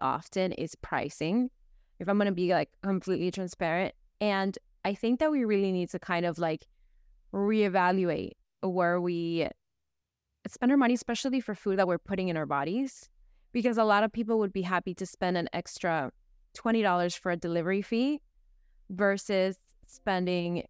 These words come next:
a little bit extra to get something that's going to,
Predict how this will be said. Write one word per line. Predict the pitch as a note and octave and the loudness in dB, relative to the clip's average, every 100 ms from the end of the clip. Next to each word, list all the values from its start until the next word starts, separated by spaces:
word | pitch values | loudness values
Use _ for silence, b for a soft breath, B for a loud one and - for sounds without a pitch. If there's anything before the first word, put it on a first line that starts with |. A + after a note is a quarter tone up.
| _ - | _ -2
a | G3 | 0
little | G3 G3+ | 2 0
bit | G#3 G3+ | 2 0
extra | - F#3 - F3 D#3+ | 0 -6 -4 -2 -2
to | - | -2
get | F3+ F3 - | 0 0 0
something | F3+ E3 - D#3+ D#3 D3+ - - | -4 -2 -2 -4 -2 -4 -6 -6
that's | E3 D#3 - | -4 -4 -4
going | F3 D#3+ D#3+ | -4 -2 -4
to, | D3+ - | -6 -8